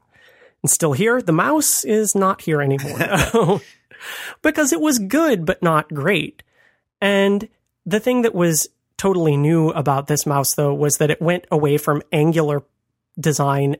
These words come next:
at all. So it's now a completely smooth, rounded, molded piece of plastic. And to be honest,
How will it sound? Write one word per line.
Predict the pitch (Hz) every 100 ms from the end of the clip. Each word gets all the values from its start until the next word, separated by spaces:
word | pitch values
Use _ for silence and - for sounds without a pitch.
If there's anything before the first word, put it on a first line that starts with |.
| _
at | 170 -
all. | 147 151 147 - - _ _ _ -
So | - 175
it's | 160 196
now | 180 185
a | 165
completely | - 165 - 214 226 - 220 214
smooth, | - 170 156 151 160 160 156 - _ _
rounded, | - 143 139 151 156 151 147 143 - _ _
molded | 151 143 156 165 160 151 -
piece | - 147
of | 156 -
plastic. | 156 131 - 180 - - _ - _ _
And | 196 202 190 -
to | 196
be | 196 -
honest, | 180 285 160 - -